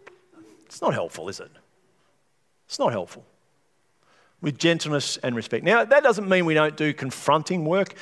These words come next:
That doesn't mean we don't speak truth. That doesn't mean we hide away from things. I'm not saying we become all soft and mushy-gushy all the time. That's not what I'm suggesting. I don't think that's what Peter <laughs> suggests. You can't be mushy-gushy in a time of persecution, can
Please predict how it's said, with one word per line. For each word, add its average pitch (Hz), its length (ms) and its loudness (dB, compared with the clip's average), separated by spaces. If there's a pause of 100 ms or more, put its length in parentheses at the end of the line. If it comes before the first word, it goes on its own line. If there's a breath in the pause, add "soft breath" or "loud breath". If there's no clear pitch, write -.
(280 loud breath)
That 185 160 4
doesn't 160 260 0
mean 143 200 -2
we 123 100 -4 (140)
don't 127 200 0
speak - 300 -4
truth. - 420 -2 (220 loud breath)
That 156 140 0
doesn't 135 280 -2
mean 127 220 -2
we 104 220 -6
hide 147 420 2
away 135 320 4
from 160 220 -8
things. 180 260 -2
I'm 226 80 -2
not 170 180 2
saying 139 360 0
we 120 80 -4
become 113 480 0 (420 loud breath)
all 131 220 -4
soft - 580 -2
and 113 160 -6
mushy-gushy 123 800 -2
all 127 180 0
the 123 120 -4
time. 175 300 -4
That's 202 200 -10
not 170 160 -4
what 131 160 -4
I'm 120 140 -6
suggesting. 110 480 -6
I 139 80 -6
don't 190 100 0
think 143 140 -6
that's - 200 -8
what 113 200 -2
Peter 135 240 -2
<laughs> - 180 -2
suggests. 120 400 -4
You 202 160 -6
can't 254 420 2
be 170 140 -2
mushy-gushy 123 800 0 (340 loud breath)
in 135 120 0
a 120 60 -2
time 135 280 0
of 120 140 -4
persecution, 113 760 -4
can 196 220 2